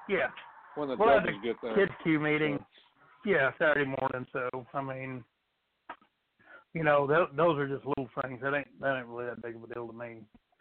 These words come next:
Speaker 1: Um, but yeah, that's, uh, so that's, that's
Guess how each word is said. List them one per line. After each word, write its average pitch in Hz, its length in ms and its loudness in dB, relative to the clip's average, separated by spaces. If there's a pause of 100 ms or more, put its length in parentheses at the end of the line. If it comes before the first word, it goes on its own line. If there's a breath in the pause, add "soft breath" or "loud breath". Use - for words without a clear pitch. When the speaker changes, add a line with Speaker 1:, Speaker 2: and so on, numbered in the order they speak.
(1000 soft breath)
Speaker 1:
Um, 123 420 2 (380 loud breath)
but 143 120 2
yeah, 147 320 4
that's, 151 340 0
uh, 135 320 4
so 156 80 2
that's, 175 280 4
that's 170 200 0